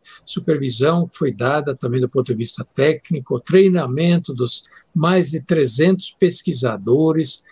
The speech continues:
que saíram a campo muito bem orientados para fazer uma pesquisa que ti-, tivesse objetividade e valor científico. E daí, durante quase o ano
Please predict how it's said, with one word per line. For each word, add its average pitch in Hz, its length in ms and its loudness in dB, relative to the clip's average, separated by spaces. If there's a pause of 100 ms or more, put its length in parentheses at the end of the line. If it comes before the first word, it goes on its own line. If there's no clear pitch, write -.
(320)
que 180 400 2
saíram 175 600 4
a 131 100 -6
campo 175 640 2 (280)
muito 180 460 2
bem 160 160 0
orientados 151 800 0
para 139 200 -4
fazer 139 260 -2
uma 135 160 -2
pesquisa 151 640 -2
que - 200 -10
ti-, 131 420 -4
tivesse 135 540 0
objetividade 131 880 -4
e 131 40 -8
valor 135 300 2
científico. - 760 -4 (680)
E 180 80 2
daí, 165 280 4
durante 160 460 -2
quase 151 320 0
o 131 140 2
ano 226 180 2